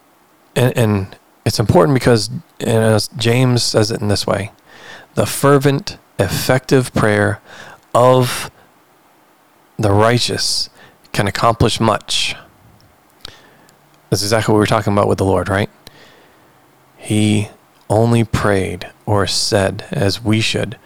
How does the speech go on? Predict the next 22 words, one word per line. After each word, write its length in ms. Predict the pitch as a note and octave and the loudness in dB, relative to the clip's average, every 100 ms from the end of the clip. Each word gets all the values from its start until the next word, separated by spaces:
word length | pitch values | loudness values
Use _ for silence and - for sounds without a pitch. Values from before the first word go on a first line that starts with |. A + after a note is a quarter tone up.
| - - | -20 -8
what 380 | G#2+ G#2+ A#2 - _ - | 0 4 4 0 _ -4
the 140 | G#2 | -4
Father 440 | - G2 G#2 G2+ | 0 0 2 0
says 580 | G#2 G#2+ F#2 F2+ - - _ - - - _ _ _ _ _ _ _ _ _ | 0 -2 -4 -4 -6 -8 _ -20 -20 -20 _ _ _ _ _ _ _ _ _
to 120 | - F#2+ | -4 -2
say 360 | - F#2 F2+ | 0 -2 -2
or 160 | F2 F#2+ | -2 0
do 300 | G#2 F#2+ F#2+ | 0 2 2
over 340 | F#2+ F#2+ A2+ _ _ _ _ - | 2 0 -4 _ _ _ _ -2
any 240 | B2+ B2 | 2 2
situation. 720 | G#2+ A#2 - A#2+ C3 - - - - - - _ _ _ _ _ _ _ _ - _ _ _ - - _ - | 0 -2 0 2 2 0 -6 -10 -20 -20 -20 _ _ _ _ _ _ _ _ -20 _ _ _ -20 -20 _ -2
But 100 | A2 | 2
then 100 | A#2 | 4
also 280 | A#2 A2 A2 | 4 2 0
Philippians 540 | - A#2 A#2 A2 G#2 | 2 2 2 0 0
four, 420 | - A#2 A2 G#2 - | 2 2 4 0 -4
six, 260 | - G#2 A2 | -6 -4 -2
and 120 | F#2+ | -2
seven 260 | G#2+ G2+ | -2 -2
tells 220 | - F#2+ G2 | -2 -2 -2
us 140 | - | -4
this, 340 | A2+ A2 - | -6 -6 -8